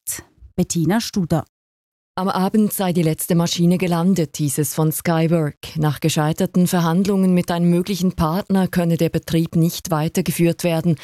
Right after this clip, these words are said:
Speaker 2: Das Unternehmen müsse wegen Überschuldung den Konkursrichter benachrichtigen. Skywork gebe die Betriebsbewilligung freiwillig an das Bundesamt für Zivilluftfahrt Batzl zurück. Betroffen seien über einhundert Angestellte.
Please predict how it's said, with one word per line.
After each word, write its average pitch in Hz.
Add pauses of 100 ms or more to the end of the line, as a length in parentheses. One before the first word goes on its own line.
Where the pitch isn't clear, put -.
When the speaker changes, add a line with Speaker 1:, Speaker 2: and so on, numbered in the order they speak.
(280)
Speaker 2:
Das 190
Unternehmen 202
müsse 190
wegen 175
Überschuldung 165
den 156
Konkursrichter 156
benachrichtigen. 151 (460)
Skywork 175
gebe 196
die 180
Betriebsbewilligung 170
freiwillig 160
an 143
das 143
Bundesamt 156
für 160
Zivilluftfahrt 165
Batzl 160
zurück. 180 (380)
Betroffen 160
seien 156
über -
einhundert 156
Angestellte. 156